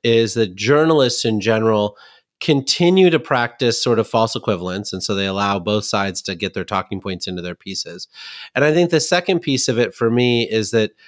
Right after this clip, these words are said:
is that they, I think, have a hard time making clear, uh, connections with climate change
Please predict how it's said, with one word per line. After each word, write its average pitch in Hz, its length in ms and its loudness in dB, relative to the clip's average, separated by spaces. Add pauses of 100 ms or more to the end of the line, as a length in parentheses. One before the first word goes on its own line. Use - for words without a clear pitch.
(320)
is 127 140 2
that 139 140 2
they, 156 360 2
I 139 120 0
think, 208 260 0
have 165 140 0
a 139 80 0
hard 139 300 -2
time 123 500 0 (480)
making 131 920 2
clear, 123 800 2
uh, 104 300 0
connections 127 600 -2
with 110 120 -4
climate 120 380 -2
change 165 400 0